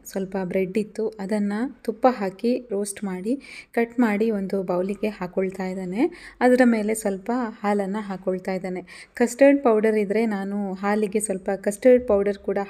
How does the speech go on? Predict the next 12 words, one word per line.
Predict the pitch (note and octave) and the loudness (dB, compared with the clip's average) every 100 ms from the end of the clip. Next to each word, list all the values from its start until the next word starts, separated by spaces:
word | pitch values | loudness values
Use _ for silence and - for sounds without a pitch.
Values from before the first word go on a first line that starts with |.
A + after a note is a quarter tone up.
| - | -6
ಹಾಕಿ | F3+ - C#4+ E4+ - - _ | -8 -2 -4 -4 -10 -20 _
ಕಲಿಸ್ಕೊಂಡು, | - A3 A3+ - - G#3 F#3+ A3+ C4 - | 0 2 2 -2 -2 -2 0 0 0 -4
ಆ, | G3 F#3+ F#3 F#3+ | -10 -6 -6 -6
ಮಿಕ್ಸ್ | G3+ G3+ - | -6 -2 -2
ಮಾಡ್ಕೊಳ್ತೇನೆ. | G3 F3 - F3+ F3 F3+ G#3 | -4 -6 -6 -4 -6 -6 -4
ಆವಾಗ | B3+ G#3 G#3+ G#3+ G#3 G3 F#3+ | -4 -4 -2 -2 -2 -4 -2
ಟೇಸ್ಟ್ | G#3 G#3 - | -2 -2 -6
ಇನ್ನೂ | - G3 G#3 | -8 -4 -2
ಚೆನ್ನಾಗಿ | G#3 F#3+ F#3+ G3 G3 | -2 -4 -4 -4 -4
ಬರುತ್ತೆ, | F#3 F#3 F#3 G3 | -2 -4 -4 -6
ಫ್ಲೇವರ್ | G#3 G3 F#3 F#3 F3+ | -4 -2 -2 -4 -6
ಅನ್ನೋದು. | F3 F3+ F3 | -6 -6 -4